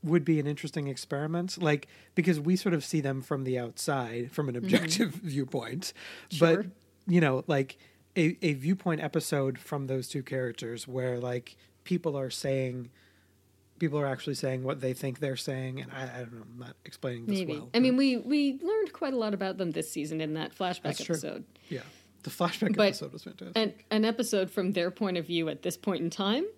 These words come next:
Speaker 1: Yeah.
Speaker 2: might be very interesting. Maybe we'll get that in season seven.
Speaker 1: Yeah.
Speaker 2: Um, since we know they've been renewed for season
Speaker 1: Yes,
Speaker 2: seven.
Speaker 1: which is amazing.
Speaker 2: Did you see the video when they told the cast?
Speaker 1: I did see that, yeah. And
Speaker 2: It's
Speaker 1: I always,
Speaker 2: online.
Speaker 1: <laughs> I always, I always enjoy those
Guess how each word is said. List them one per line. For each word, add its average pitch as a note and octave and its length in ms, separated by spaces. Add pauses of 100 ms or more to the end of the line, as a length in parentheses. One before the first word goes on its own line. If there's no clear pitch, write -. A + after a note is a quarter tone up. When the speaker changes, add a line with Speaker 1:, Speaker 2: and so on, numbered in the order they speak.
(480)
Speaker 1:
Yeah. C#3 320 (100)
Speaker 2:
might G#3+ 300
be G#3 120
very F3+ 280
interesting. A#3+ 520
Maybe A3 220
we'll F#3+ 160
get F#3+ 240
that G#3 280
in F3+ 380 (100)
season F#3+ 300
seven. G3 460 (140)
Speaker 1:
Yeah. C#3 260 (100)
Speaker 2:
Um, E3+ 260
since G3+ 220
we F3 100
know E3 160
they've E3+ 180
been F3 200
renewed E3 400
for E3+ 260 (320)
season F3 280
Speaker 1:
Yes, E3+ 220
Speaker 2:
seven. G3 200 (160)
Speaker 1:
which C3+ 160
is C3 100
amazing. B2+ 540 (280)
Speaker 2:
Did G#3+ 180
you B3 80
see B3+ 100
the A3+ 100
video F#3 400
when A3 200
they F3 100
told F3+ 180
the G#3 80
cast? G3+ 480
Speaker 1:
I D3+ 60
did C#3 240
see C3+ 140
that, A2+ 260
yeah. C3+ 260
And C3+ 140
Speaker 2:
It's C#3+ 160
Speaker 1:
I - 20
always, D#3 180
Speaker 2:
online. D#3 400 (200)
Speaker 1:
<laughs> - 180
I A#3+ 60
always, A3 240 (200)
I G#3+ 40
always G#3 180
enjoy D#3+ 320
those D#3 300